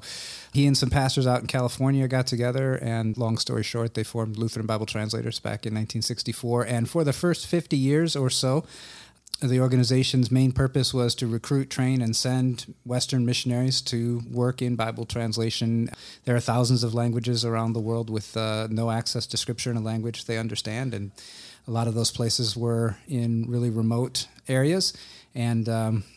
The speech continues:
without a lot of development and so forth, and so missionaries were sent. And, uh, over the years, over that, uh, time, the church has grown in many of those places, and,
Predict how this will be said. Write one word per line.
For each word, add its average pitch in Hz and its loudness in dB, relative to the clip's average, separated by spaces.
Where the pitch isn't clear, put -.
without 120 0
a 113 -2
lot 113 -2
of 110 -4
development 131 -2
and 127 0
so 123 0
forth, 131 -4
and 110 0
so 113 -2
missionaries 113 -2
were 110 -2
sent. 123 0
And, 107 -2
uh, 113 0
over 143 4
the 127 4
years, 139 4
over 120 0
that, 113 -2
uh, 113 -2
time, 123 0
the 123 -4
church 147 4
has 127 4
grown 147 6
in 135 4
many 139 4
of 131 2
those 135 2
places, 139 0
and, 120 0